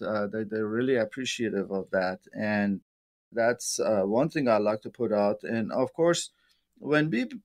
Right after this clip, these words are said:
plan for two people, we look at a whole bunch of stuff as far as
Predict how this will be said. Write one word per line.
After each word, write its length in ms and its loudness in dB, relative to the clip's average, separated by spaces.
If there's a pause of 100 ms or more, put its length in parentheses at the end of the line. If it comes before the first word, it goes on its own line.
(120)
plan 340 2
for 260 0
two 260 -2
people, 560 0
we 120 2
look 340 0
at 280 2 (120)
a 60 -4
whole 220 2
bunch 420 0
of 100 -2
stuff 520 -2
as 280 0
far 300 0
as 440 0